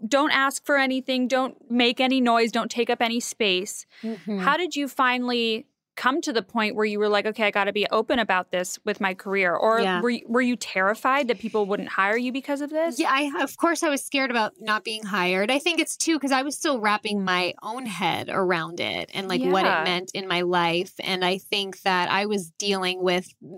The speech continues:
Speaker 2: my own acceptance of myself and this disease that until I really got there, I wasn't gonna be able to, like, let anyone else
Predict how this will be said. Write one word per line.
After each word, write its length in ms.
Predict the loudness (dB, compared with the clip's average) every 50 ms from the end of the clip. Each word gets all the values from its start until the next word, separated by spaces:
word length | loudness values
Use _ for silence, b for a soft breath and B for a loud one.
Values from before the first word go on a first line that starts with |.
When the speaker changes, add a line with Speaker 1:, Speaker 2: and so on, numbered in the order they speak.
| -14 -4 -2
Speaker 2:
my 220 | 0 0 2 0
own 220 | 0 0 -2 -2
acceptance 720 | -4 -4 -4 -4 0 0 -2 -2 -2 -4 -4 -4 -4 -6 -6
of 200 | -4 -4 -4 -2
myself 600 | -2 -2 -2 -2 -4 -2 0 0 2 0 -2 -4
and 160 | -4 -4 -2
this 160 | -2 -4 -4 -2
disease 560 | -4 -4 -2 0 0 0 2 2 2 0 0 0
that 140 | 0 0
until 380 | 0 -2 -4 -4 -2 0 2 2
I 120 | 2 2
really 340 | 2 2 0 2 2 0 0
got 260 | 2 2 2 2 2
there, 140 | 0 0 2
I 80 | 2 2
wasn't 360 | 2 2 2 2 0 -2 -2
gonna 160 | -2 -2 0
be 160 | 0 0 0
able 140 | 2 2 2
to, 220 | 2 2 2 2 -2 _ _ _ _ _ _ -6
like, 240 | -2 -2 -2 0 0
let 220 | 2 2 2 2
anyone 340 | 2 0 0 0 0 0 2
else 520 | 2 2 2 0 -4 -6 -10 -14 -16 -18